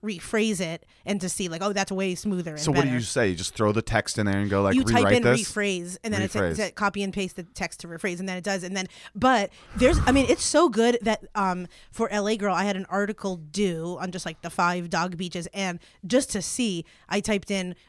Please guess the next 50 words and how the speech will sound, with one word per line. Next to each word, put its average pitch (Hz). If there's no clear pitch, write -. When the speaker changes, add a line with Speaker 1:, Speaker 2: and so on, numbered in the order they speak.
Speaker 1:
"Write 202
an 214
article 190
on 180
the 175
five 185
dog 190
beaches 196
in 190
L 175
A," 220
and 208
immediately 208
it 202
writes, 190
like, 196
a 180
magazine 190
friendly, 208
like, 208
it 196
can 233
go 220
in 208
a 196
magazine 190
tomorrow 185
where 190
it's 202
like, 185
"L 381
A 240
is 214
a 214
place 381
of 254
sunny," 330
you 269
know, 247
where 170
Speaker 2:
Does -
Speaker 1:
you -
Speaker 2:
that -
Speaker 1:
can 277
take -
your 95
Speaker 2:
scare 104
you? 123
Speaker 1:
No, 247
no, 240